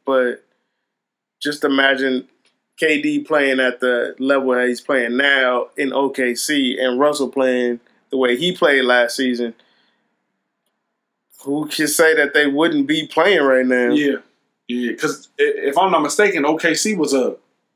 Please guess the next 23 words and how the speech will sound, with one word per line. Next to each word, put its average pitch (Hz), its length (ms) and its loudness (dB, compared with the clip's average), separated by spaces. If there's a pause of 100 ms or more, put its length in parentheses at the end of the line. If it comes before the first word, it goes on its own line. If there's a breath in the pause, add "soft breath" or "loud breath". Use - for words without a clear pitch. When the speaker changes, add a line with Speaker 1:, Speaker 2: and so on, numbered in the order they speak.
(200)
Speaker 1:
Yeah. 160 380 2 (100)
Speaker 2:
three 160 200 2
one. 156 380 0
Speaker 1:
Last 147 360 2
year, 127 220 -2
yeah. 135 380 2
Speaker 2:
Three 156 160 0
one, 165 280 0
right? 135 160 4
Speaker 1:
Yep, 139 240 0 (240)
three 131 200 -2
one. 139 180 0
Speaker 2:
It's 127 100 -4
a 165 40 -4
lot 170 180 2
of 139 100 -8
three 160 220 -2
ones 156 280 -4
going 120 320 -6
on. 110 180 -10
Speaker 1:
I 104 100 -6
know. 120 460 2 (840)
Speaker 2:
Yeah, - 80 -20